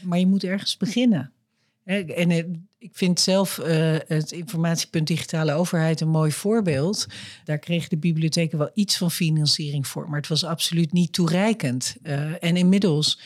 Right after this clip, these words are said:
is dat wel voor elkaar gebokst door die diesel. Kijk, je weet niet hoe, je moet ergens beginnen. Eh, hè, dus ik wil, ik wil het niet, eh, het probleem niet kleiner maken of zo. Maar ja,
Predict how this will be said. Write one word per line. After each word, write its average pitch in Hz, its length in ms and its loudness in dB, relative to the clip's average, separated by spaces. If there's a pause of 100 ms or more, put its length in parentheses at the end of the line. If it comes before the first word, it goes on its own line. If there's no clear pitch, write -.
(340)
is 190 180 2
dat 151 140 0
wel 190 200 2
voor 202 180 -2
elkaar 170 360 0
gebokst 143 640 -2
door 151 160 -4
die 147 140 -4
diesel. 139 420 -6
Kijk, 180 160 -10
je 196 100 -6
weet 196 140 2
niet 202 160 0
hoe, 220 160 -6
je 202 80 0
moet 233 180 4
ergens 208 360 0
beginnen. 220 540 -2 (840)
Eh, 170 120 0
hè, 185 240 4
dus 208 160 2
ik 202 80 0
wil, 196 280 4
ik 185 140 0
wil 196 120 4
het 190 140 2
niet, 190 280 4
eh, 185 180 4
het 185 360 -2
probleem 202 420 2
niet 196 200 4
kleiner 196 400 0
maken 165 400 0
of 156 100 -2
zo. 165 300 2
Maar 190 200 4
ja, 180 300 0